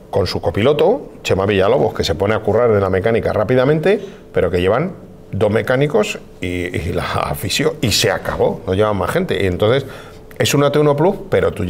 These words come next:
ves a Overdrive y hay ocho tíos en cada coche. Ellos no tienen eso, tiene mucho mérito. Eh, voy a acabarte con los coches, ¿eh? Em, luego teníamos a Eduard Pons con Cándido Carrera, eh, que corrían con una Ford del equipo de Dani Alonso, un A T uno Plus,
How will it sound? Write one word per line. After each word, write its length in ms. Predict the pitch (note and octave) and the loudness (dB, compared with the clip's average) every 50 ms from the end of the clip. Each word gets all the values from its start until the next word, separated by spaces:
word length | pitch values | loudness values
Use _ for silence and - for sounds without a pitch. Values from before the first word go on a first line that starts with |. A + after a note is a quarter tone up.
| F#2+ | -2
ves 220 | E2+ F2+ - - - | 0 0 0 2 2
a 60 | F#2+ | 2
Overdrive 460 | F2+ F#2 F#2+ F#2 G2+ A2 A#2+ D3 C#3+ | 2 2 2 2 2 2 2 2 2
y 20 | B2 | 2
hay 220 | C#3 D#3 D3+ - - | 2 0 -2 -2 -4
ocho 220 | B2 - - - | -4 -2 -2 -2
tíos 260 | - - A#2 G2 F#2 G#2 | -2 0 -2 -2 0 -2
en 100 | G2 F2+ | -2 0
cada 200 | - F2+ F2 E2+ | 0 0 0 0
coche. 280 | F#2 G2 F#2 - G#2+ G2+ | 0 -2 -2 -2 -4 -2
Ellos 180 | F#2+ G2+ G2 | 0 0 2
no 140 | G2+ G#2 F#2+ | 2 0 -2
tienen 300 | - G#2+ G2+ F#2+ F#2+ G#2+ | 0 0 0 0 0 0
eso, 260 | B2+ C#3+ - F3+ - - - - - - - - | 0 0 0 -2 -4 -4 -8 -20 -20 -20 -14 -4
tiene 200 | - B2 B2 A#2 | 0 2 2 2
mucho 280 | A2 A2 G#2+ - - F#2 | 2 2 0 0 0 0
mérito. 380 | E2 E2+ E2+ D#2+ E2 - C#2+ - - - - - - - - - - | 0 0 -2 -4 -6 -8 -10 -12 -16 -16 -16 -14 -14 -14 -14 -10 -4
Eh, 220 | - A2 G#2+ G#2 | -2 0 2 2
voy 140 | G2+ A#2 C3 C#3+ | 4 4 4 2
a 40 | |
acabarte 320 | C#3 - C#3+ C#3+ C#3+ D3+ D#3 | 2 2 2 2 2 2 2
con 140 | C#3 C3+ A#2 | 2 2 2
los 140 | G2+ - | 2 0
coches, 400 | - - B2 G#2+ - - F2 - C3+ | 0 0 0 2 2 0 0 0 2
¿eh? 180 | D3+ F3+ G3+ G3+ - - - - - | 2 0 0 -2 -6 -12 -16 -8 -2
Em, 1120 | A#2 A2 A2 A2+ A2+ A2 A2 G#2+ G#2+ G#2+ G#2 G#2 G2+ G2+ G2 F#2+ F#2 F2+ F2+ E2+ F2+ - - - - - - - - - - - - | 0 0 2 2 2 2 2 2 4 4 4 4 4 2 2 2 0 0 -2 -4 -6 -8 -12 -14 -18 -20 -18 -16 -16 -14 -14 -6 -2
luego 180 | C#3 C#3 D3+ - | 0 2 2 2
teníamos 420 | D#3+ E3 F3 F3+ D#3+ D3 - - - | 2 2 4 2 2 2 0 -2 0
a 340 | A#2+ A#2 A2+ A2+ A2 G#2+ A2+ | 0 2 2 2 2 2 2
Eduard 280 | A2+ A2+ B2+ C#3+ C#3+ D3 | 4 4 4 2 2 2
Pons 180 | F#3+ F#3+ E3+ - | 0 0 0 2
con 200 | - A#2+ A2 G#2 | 0 0 0 2
Cándido 360 | - C#3 D3 D3+ D#3 E3 D3+ | 0 2 2 4 2 2 2
Carrera, 460 | D#3 C#3+ - E3 F3 D#3+ D#3+ G#3+ B3 - - - - - - - - | 2 0 2 2 2 2 0 -2 -4 -10 -14 -16 -18 -20 -20 -10 -10
eh, 100 | - - | -8 -2
que 180 | - A2+ G2 | 0 0 0
corrían 300 | - A2+ A2 B2 C#3+ C#3+ | 2 2 2 2 2 2
con 140 | C#3+ C#3+ C#3 | 2 4 4
una 200 | C#3+ C#3+ C#3+ C3+ | 4 4 2 2
Ford 240 | - - E3+ E3 C3 | 2 2 2 4 4
del 160 | A#2+ A2 G#2 | 4 4 4
equipo 260 | G#2 G#2+ B2 B2 C3 | 2 0 2 2 4
de 80 | C3 C3 | 4 4
Dani 200 | C3 C3+ C#3 C3+ | 4 4 4 4
Alonso, 520 | C3 C#3 D#3 D#3+ D3 - - F2+ - - - - | 4 4 4 2 2 0 -2 -2 -4 -4 -4 -2
un 120 | A2+ A#2+ | 0 2
A 80 | B2 B2 | 2 2
T 80 | B2 B2+ | 2 2
uno 200 | B2+ A#2+ A2 - | 4 4 2 2
Plus, 400 | C#3 D3 F#3+ A#3 - - - | 4 2 2 2 0 -2 -8